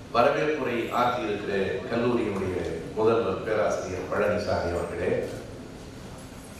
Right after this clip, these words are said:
என்னோடு தொடர்ந்து தொடர்பு கொண்டு இந்த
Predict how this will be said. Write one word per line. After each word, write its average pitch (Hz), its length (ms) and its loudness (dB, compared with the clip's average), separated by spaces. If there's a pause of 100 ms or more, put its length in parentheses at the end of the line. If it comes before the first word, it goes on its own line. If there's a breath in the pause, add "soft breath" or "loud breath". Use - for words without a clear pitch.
(380)
என்னோடு 139 340 6 (140)
தொடர்ந்து 135 440 4
தொடர்பு - 340 4
கொண்டு 104 220 0 (1300)
இந்த 117 140 4